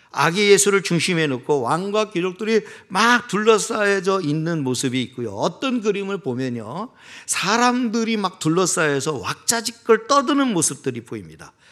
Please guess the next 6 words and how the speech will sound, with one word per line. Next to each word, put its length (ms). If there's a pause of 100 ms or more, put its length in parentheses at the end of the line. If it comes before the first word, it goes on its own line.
(340)
막 340
왁자지껄 800
떠드는 400
모습들이 400
보여요. 400
그리고 460